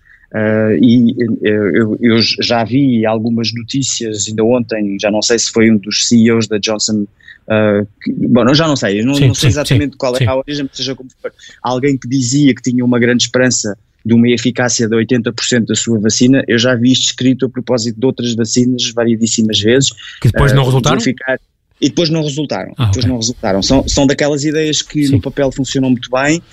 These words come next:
Speaker 1: os estudos in vitro, ah,
Speaker 2: Também.
Speaker 1: funcionam relativamente bem,
Speaker 2: Mas
Speaker 1: in
Speaker 2: depois, na
Speaker 1: vivo,
Speaker 2: prática?
Speaker 1: os animais, ah, funcionam relativamente bem e depois na prática no modelo humano,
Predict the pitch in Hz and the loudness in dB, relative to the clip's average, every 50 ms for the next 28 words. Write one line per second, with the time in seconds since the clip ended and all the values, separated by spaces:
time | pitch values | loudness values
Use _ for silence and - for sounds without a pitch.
0 | - - - - - - 135 127 - - 156 151 127 123 139 147 143 139 123 143 | -20 -20 -18 -6 0 2 2 2 2 2 2 2 2 2 2 2 2 2 2 2
1 | 151 135 - 135 127 123 117 113 110 107 113 _ _ _ - - 120 120 117 117 | 0 0 0 -2 -2 0 0 0 -2 -4 -6 _ _ _ -2 0 2 2 2 2
2 | 117 113 117 117 110 107 110 - 123 113 101 110 143 139 127 123 117 113 113 110 | 2 2 2 0 0 -2 -2 0 2 2 4 4 2 2 2 2 0 -2 -2 -4
3 | 110 107 104 - - 120 120 110 123 113 123 117 120 120 117 107 - 131 139 147 | -4 -6 -6 -6 -4 -2 -2 0 0 0 0 2 2 0 0 0 0 2 2 2
4 | 156 160 165 160 151 143 135 135 120 131 127 117 120 127 120 120 123 131 131 131 | 2 2 2 4 4 4 4 2 2 2 2 2 4 2 2 2 2 2 2 0
5 | - 131 - 139 131 127 - - _ _ _ _ _ _ - - 123 - - 135 | -2 -2 0 0 0 0 -2 -4 _ _ _ _ _ _ -10 -10 -8 -6 -2 0
6 | 135 131 127 127 123 - - _ _ _ - - 113 113 113 - - 131 123 - | 2 2 2 0 -2 -4 -6 _ _ _ -8 -8 -6 -6 -6 -6 -6 -6 -2 0
7 | 139 131 120 117 117 110 110 107 104 101 101 98 - - - - - 120 127 117 | 0 0 2 0 0 0 0 -2 -2 -2 -2 -4 -6 -8 -12 -4 0 0 2 2
8 | - 127 117 131 123 127 127 120 117 127 139 143 147 151 - 139 131 113 127 147 | 2 2 2 4 4 2 2 0 0 0 0 2 2 2 2 0 0 0 0 0
9 | 127 127 131 - 135 135 131 - 123 - 131 127 127 123 120 123 127 120 117 117 | 0 0 0 0 -2 -2 -2 -2 -4 -2 0 0 2 2 2 0 0 2 2 2
10 | 113 120 123 127 131 127 127 120 | 2 2 2 2 2 0 0 -2